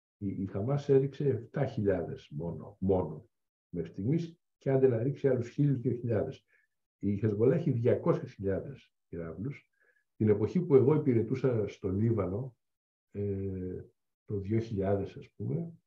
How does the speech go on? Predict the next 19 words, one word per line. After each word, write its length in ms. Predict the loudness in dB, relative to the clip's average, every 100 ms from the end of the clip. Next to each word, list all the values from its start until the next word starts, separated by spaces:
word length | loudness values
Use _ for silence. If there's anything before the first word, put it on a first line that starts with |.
| _ _ _ _
ε, 560 | -6 -4 -2 -2 -2 -4 -8 -16 -20 _ -4
είχανε, 680 | -2 0 2 2 2 -2 -10 -20 _
νομίζω, 640 | -4 0 0 2 2 0 -2 -10
δύο 280 | -6 0 2
ή 60 | 2
τρεις 200 | 0 -2
χιλιάδες 440 | 0 0 0 -2
πυράβλους, 560 | -6 -6 -6 -6 -8 -12 _ _ _
και 100 | -6
αυτό 260 | -4 -2 0
θεωρείται 520 | 4 4 4 0 -2
ο 40 |
θανάσιμος 1200 | -4 -2 0 0 0 -2 -2 -2 -4 -12 -20 -20 _
κίνδυνος 680 | 2 4 4 2 -2 -6 -14 _ _
για 140 | -2 0
την 100 | 0
ασφάλεια 360 | 0 0 2
του 80 | 2
Ισραήλ. 420 | 0 4 4 4